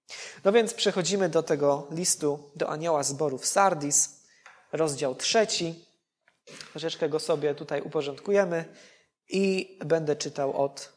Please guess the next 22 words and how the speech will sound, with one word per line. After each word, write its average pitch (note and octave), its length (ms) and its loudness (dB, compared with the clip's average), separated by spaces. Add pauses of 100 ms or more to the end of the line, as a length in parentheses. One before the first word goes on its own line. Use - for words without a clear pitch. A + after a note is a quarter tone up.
początku, C3 480 -6
od C3+ 80 -6
wersetu C#3 320 -8
pierwszego D3 600 -2 (800)
do C3+ 320 -2
szóstego. C3+ 640 -6 (2500)
„A F3 100 4
do F#3 160 6
anioła A#3+ 640 6
zgromadzenia F3 760 0
w - 80 -6
Sardis E3 920 2
napisz: - 720 -4 (920)
Oto, G3 360 6
co G3+ 180 -2
mówi D3 300 -4
ten, F3+ 400 0
który D#3+ 300 -6
ma C#3 140 -6
siedem F#3 600 2
duchów D#3 400 -4
Boga C#3+ 440 2